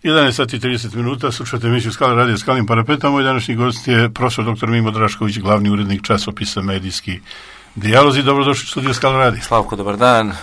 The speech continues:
Speaker 2: Bolje te našao, sad smo već na tim posle ovoliko gostovanja.
Speaker 1: <laughs> Tako je.
Speaker 2: E, pozdrav, naravno, slušalcima Skala Radija.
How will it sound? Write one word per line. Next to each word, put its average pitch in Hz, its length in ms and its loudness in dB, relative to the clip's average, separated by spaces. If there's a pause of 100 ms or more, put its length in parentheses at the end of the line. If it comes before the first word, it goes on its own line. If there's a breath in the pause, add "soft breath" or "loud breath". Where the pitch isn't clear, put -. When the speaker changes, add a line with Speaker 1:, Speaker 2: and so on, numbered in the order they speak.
(140)
Speaker 2:
Bolje 107 260 2
te 101 120 -2
našao, 117 340 2
sad 107 180 -4
smo 113 120 -8
već 113 160 -4
na 107 60 -6
tim 98 280 -4
posle - 320 -12 (180)
ovoliko 101 300 -6
gostovanja. 110 580 0
Speaker 1:
<laughs> - 40 -20
Tako 95 280 -6
je. 92 80 -6
Speaker 2:
E, - 680 -14
pozdrav, 95 260 -2
naravno, 101 240 0
slušalcima 95 640 -10
Skala 101 300 -4
Radija. 117 420 -4